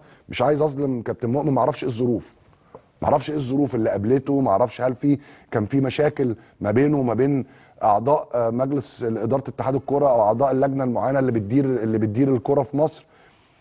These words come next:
آه، مش عايز اظلمه، مش عارف ايه ال-، ايه ال-، ايه ال-، الدوافع اللي خلته ياخد القرار ده،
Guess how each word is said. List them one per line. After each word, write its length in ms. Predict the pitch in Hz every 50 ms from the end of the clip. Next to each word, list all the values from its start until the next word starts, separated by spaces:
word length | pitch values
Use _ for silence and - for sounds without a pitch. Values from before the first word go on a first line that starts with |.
| _ _ _ -
آه، 240 | - 113 113 113 117
مش 260 | 113 110 82 113 -
عايز 160 | 123 156 160 151
اظلمه، 420 | 135 120 139 160 151 127 95 - - - -
مش 120 | - -
عارف 320 | 113 143 160 147 131 - -
ايه 60 | 143
ال-، 220 | 147 143 135 127
ايه 120 | - 135 151
ال-، 240 | 156 147 139 131
ايه 160 | - - 143 147
ال-، 500 | 151 147 139 131 127 120 120 117 113 104 - - _ _ -
الدوافع 640 | 113 110 104 123 120 139 165 170 - 175 170 165 160 - _ _ _ _ -
اللي 120 | 113 117 120
خلته 420 | - 120 120 131 151 160 160 156
ياخد 200 | 165 - 156 147
القرار 360 | 123 - - 135 127 139 139
ده، 200 | 127 131 127 101